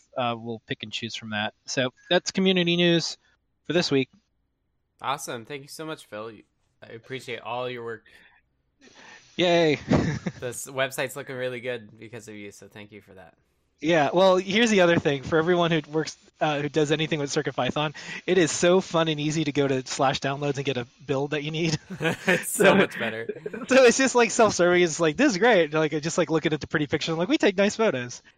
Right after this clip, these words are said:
Speaker 2: Yeah.
Speaker 1: So it's, uh, it's a mirror of all the great work we're doing together. So thanks, everybody.
Speaker 2: Yeah, I did notice, uh, because Radomir added the Polish tr-, translation for beta six, uh, we were over five hundred build artifacts. So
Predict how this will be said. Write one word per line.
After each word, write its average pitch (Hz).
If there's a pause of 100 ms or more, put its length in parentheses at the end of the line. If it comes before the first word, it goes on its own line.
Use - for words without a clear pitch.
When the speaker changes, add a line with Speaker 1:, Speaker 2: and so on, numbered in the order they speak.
(240)
Speaker 2:
Yeah. 120
Speaker 1:
So 135
it's, 139
uh, 127
it's 151
a 160
mirror 180
of 143
all 151
the 151
great 143
work 139
we're 135
doing 127
together. 110
So 113
thanks, 123
everybody. 110 (120)
Speaker 2:
Yeah, 135
I 127
did 143
notice, 143
uh, 117
because 117 (100)
Radomir 117
added 113
the 107
Polish 117
tr-, - (100)
translation 110
for -
beta 113
six, - (420)
uh, 110
we 113
were 113
over 117
five 117
hundred 110
build 107
artifacts. 95
So 98